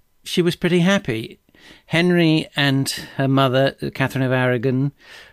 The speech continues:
were still married and getting along okay. Uh, they were both very proud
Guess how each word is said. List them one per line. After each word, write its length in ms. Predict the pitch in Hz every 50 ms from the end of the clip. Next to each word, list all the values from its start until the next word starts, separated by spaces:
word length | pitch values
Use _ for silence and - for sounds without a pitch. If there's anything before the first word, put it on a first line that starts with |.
| _ _ _ _ -
were 120 | 135 127
still 300 | - - - 135 131 131
married 560 | 127 123 123 120 120 110 113 131 156 151 -
and 160 | - 120 117
getting 260 | 110 131 123 131 123 123
along 520 | 123 120 120 120 113 117 117 117 - - _ _ _ _ _ -
okay. 800 | 135 127 120 - - - - 143 123 117 117 113 127 - - _ - - - - - _ _ -
Uh, 180 | 123 120 123 123
they 140 | 117 139
were 140 | 131 147 139
both 580 | 107 - 147 139 143 127 - - - - - - - - - -
very 600 | - 143 135 131 135 139 135 131 131 127 - - - _
proud 640 | - - 135 120 127 123 123 135 147 147 151 -